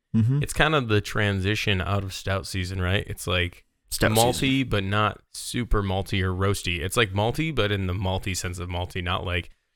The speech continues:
Speaker 2: dark roast coffee charred malt. It's more
Speaker 1: Mm-hmm.
Speaker 2: like that sweet caramel, almost if you got, like, straight up, like, malt sugars.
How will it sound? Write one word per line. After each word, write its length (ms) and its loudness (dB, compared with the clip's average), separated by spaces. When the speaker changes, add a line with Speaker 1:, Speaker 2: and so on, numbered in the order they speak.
Speaker 2:
dark 300 2
roast 420 0
coffee 540 0
charred 480 0
malt. 400 -2
It's 180 2
more 200 6
Speaker 1:
Mm-hmm. 80 4
Speaker 2:
like 200 -2
that 300 -4
sweet 580 -2
caramel, 800 -2
almost 280 -4
if 60 -6
you 80 -6
got, 160 -4
like, 140 -8
straight 260 -4
up, 180 -4
like, 220 -10
malt 380 -6
sugars. 580 -6